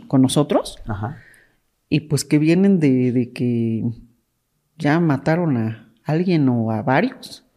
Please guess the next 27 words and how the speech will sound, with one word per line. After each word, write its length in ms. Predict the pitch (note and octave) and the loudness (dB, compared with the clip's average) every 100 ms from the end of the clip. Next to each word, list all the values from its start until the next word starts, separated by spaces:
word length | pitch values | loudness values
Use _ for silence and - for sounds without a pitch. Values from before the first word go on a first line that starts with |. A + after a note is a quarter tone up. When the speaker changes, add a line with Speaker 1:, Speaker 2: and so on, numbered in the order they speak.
| _ _ _ _ _ _ _ | _ _ _ _ _ _ _
Speaker 1:
Y 100 | F3 | 0
los 120 | C#3 C#3 | 2 2
llevan 220 | F3+ B3 | 2 2
hasta 160 | D#3+ | 2
encadenados, 760 | C3+ C3 C3 C3 C3+ F#3 D3 C3 | 0 2 2 4 4 2 2 0
¿no? 160 | C3+ | 0
Así 380 | G3 E3+ D#3 D#3 C3 | 0 -2 0 -2 -2
de 380 | B2+ B2 C3+ | -8 -4 0
manos, 540 | C3 D3 F3 A#3 C4+ C4 | 2 4 4 4 4 2
cadena, 760 | - D#3 D#3+ F#3+ A#3 A#3 F3+ - | 0 0 0 0 0 0 -2 0
pies 480 | E3+ F#3+ A3+ A#3 E3+ | 2 4 2 -2 -4
y 240 | C#3 C3 | -2 -2
así. 400 | B2+ - F3+ F#4+ | -2 -2 -2 -2
Entonces, 320 | - D#3 E3+ | -2 0 0
cuando 320 | E3+ D3+ D3 D#3+ | 0 0 2 0
hubo 140 | G3+ | 0
esta 360 | G#3 - B3+ G3+ | -2 -4 -2 0
balacera, 680 | C#3 A#2+ C3+ - D3+ F3+ | 0 0 -2 -2 -2 -2
creo 180 | - F3 | -6 -8
que 80 | F#3 | -6
en 160 | F#3 G3 | -4 -4
Topilejo, 1120 | - C#3+ - C#3+ C3 C3 C3 F#3 G#3+ - B3 G#3+ | -4 -6 -2 0 2 0 0 -2 -4 -6 -4 -2
en 160 | F3 | -2
no 140 | E3+ F#3+ | -2 -2
sé 220 | - G#3+ | -2 -2
dónde, 440 | F3+ F3 F#3+ - _ - - - | 0 -2 -4 -8 _ -20 -18 -4
Speaker 2:
Ujú. 360 | A2 A2+ C3+ | -2 0 -4